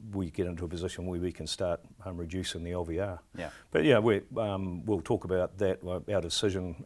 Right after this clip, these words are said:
Speaker 1: uh, at the forthcoming financial stability report,
Speaker 2: Mm-hmm, mm-hmm.
Speaker 1: and that'll be something we review every six months.
Speaker 2: So that's when we're next likely to hear about L V Rs? At the
Speaker 1: Yeah, and that's the end of this month. We're,
Speaker 2: Yeah.
Speaker 1: we're,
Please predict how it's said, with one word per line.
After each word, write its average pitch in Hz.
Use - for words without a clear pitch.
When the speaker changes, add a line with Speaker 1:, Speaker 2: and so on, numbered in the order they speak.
Speaker 1:
uh, 92
at 92
the 87
forthcoming 92
financial 95
stability 110
report, 101
Speaker 2:
Mm-hmm, 92
mm-hmm. 98
Speaker 1:
and 107
that'll 107
be 95
something 107
we 98
review 104
every 107
six -
months. -
Speaker 2:
So 101
that's 104
when 85
we're 82
next 85
likely 82
to 78
hear 90
about 87
L 95
V 95
Rs? 117
At -
the -
Speaker 1:
Yeah, 175
and 117
that's 104
the 107
end 92
of 92
this 104
month. 107
We're, 90
Speaker 2:
Yeah. 85
Speaker 1:
we're, 87